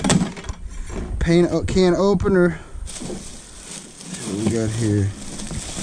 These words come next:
Puzzles. Those were been pretty hot. Microsoft. Ooh. Well, we got Microsoft here.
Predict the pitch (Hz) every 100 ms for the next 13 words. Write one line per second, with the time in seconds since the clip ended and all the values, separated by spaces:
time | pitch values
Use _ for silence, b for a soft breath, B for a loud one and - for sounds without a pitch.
0 | - - - - - - - - - -
1 | - - - - - - - - - -
2 | - - - - - - - - - -
3 | - - - - - - 240 196 139 104
4 | - - - - - - - - - -
5 | - 135 156 151 139 - - - - -
6 | 135 - 139 131 143 165 - 127 190 165
7 | 120 117 104 101 147 277 104 104 - -
8 | - - - 156 156 175 160 175 160 -
9 | 131 113 - 120